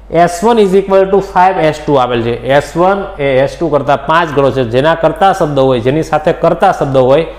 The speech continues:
એને પાંચ વડે ગુણવાનું. કોની સાથે કરતા શબ્દ છે? એસ ટુ સાથે. તો એસ ટુ ને કેટલા વડે ગુણશું? પાંચ વડે. હવે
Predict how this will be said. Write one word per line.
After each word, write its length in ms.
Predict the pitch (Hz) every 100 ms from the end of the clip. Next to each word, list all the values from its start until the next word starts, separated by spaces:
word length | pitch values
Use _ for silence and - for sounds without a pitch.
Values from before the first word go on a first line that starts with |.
| - -
એને 180 | 156 165
પાંચ 320 | 165 151 147
વડે 160 | 135 131
ગુણવાનું. 400 | 131 127 120 117
કોની 200 | 175 202
સાથે 200 | 196 170
કરતા 280 | 165 147 151
શબ્દ 280 | 160 147 143
છે? 180 | 151 170 - - -
એસ 220 | 165 170 -
ટુ 120 | 143
સાથે. 240 | 139 127
તો 80 | 123
એસ 180 | 143 143
ટુ 100 | 160
ને 80 | 156
કેટલા 200 | 170 180
વડે 140 | 175
ગુણશું? 300 | 143 135 147
પાંચ 260 | 139 120 127
વડે. 180 | 113 113 - - - - - - -
હવે 360 | 135 151 127